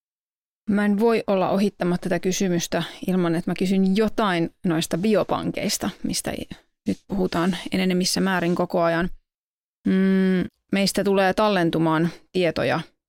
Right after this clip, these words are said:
erilaisiin biopankkeihin. Ja, ja mä mietin, että kun nämä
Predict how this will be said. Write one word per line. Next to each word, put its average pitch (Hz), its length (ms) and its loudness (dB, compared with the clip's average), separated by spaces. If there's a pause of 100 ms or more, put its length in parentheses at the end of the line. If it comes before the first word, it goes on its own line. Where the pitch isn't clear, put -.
(240)
erilaisiin 185 760 2
biopankkeihin. 202 880 0 (520)
Ja, 170 380 2
ja 165 160 0
mä 165 100 2
mietin, 170 300 0
että 156 640 -2
kun 175 340 0
nämä 180 260 0